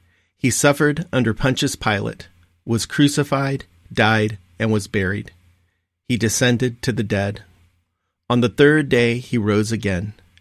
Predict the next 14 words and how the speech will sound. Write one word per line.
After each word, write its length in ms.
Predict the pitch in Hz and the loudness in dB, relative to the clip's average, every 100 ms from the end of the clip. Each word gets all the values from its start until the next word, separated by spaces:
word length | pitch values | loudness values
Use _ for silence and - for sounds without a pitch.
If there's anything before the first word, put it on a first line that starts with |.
| _ _ _ _ | _ _ _ _
He 140 | 123 | 0
ascended 520 | 113 - 147 147 156 - | 2 2 2 4 2 0
into 260 | 135 135 | 0 0
heaven 440 | 113 113 98 104 - _ _ - | 2 0 0 -6 -10 _ _ -2
and 120 | 110 | 0
is 100 | 104 | 2
seated 460 | - 139 139 139 - | 0 2 2 0 -2
at 160 | 113 | -4
the 80 | 110 | 0
right 280 | 107 113 - | 2 2 0
hand 420 | 95 104 95 95 - | -2 -2 0 -2 -6
of 100 | 101 | -8
the 80 | 107 | -6
Father. 480 | 104 90 90 90 | -2 -2 -4 -10